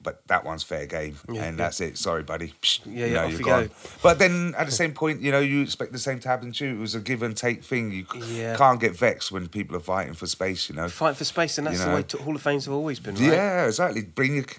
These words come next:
Speaker 1: get, get a shot. It was all about you put your piece up, you're happy, you had fun,
Speaker 2: Mm.
Speaker 1: you get your flick.
Speaker 2: Yeah.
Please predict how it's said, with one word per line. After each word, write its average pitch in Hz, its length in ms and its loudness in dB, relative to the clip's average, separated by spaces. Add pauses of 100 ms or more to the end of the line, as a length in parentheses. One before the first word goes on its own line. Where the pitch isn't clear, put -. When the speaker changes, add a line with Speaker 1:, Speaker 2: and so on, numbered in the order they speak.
Speaker 1:
get, 98 360 -4
get 98 140 0
a 117 40 -4
shot. - 440 4 (220)
It 156 80 4
was 151 100 2
all 180 140 6
about 131 240 8
you 120 100 0
put 117 160 -2
your 117 80 -2
piece 120 260 0
up, 123 220 0
you're 98 100 -6
happy, 123 360 0
you 107 80 -2
had 123 180 0
fun, 107 320 4 (160)
Speaker 2:
Mm. 120 140 -6 (100)
Speaker 1:
you 95 100 -6
get 92 200 4
your 101 100 -2
flick. - 420 -4 (240)
Speaker 2:
Yeah. 113 140 -10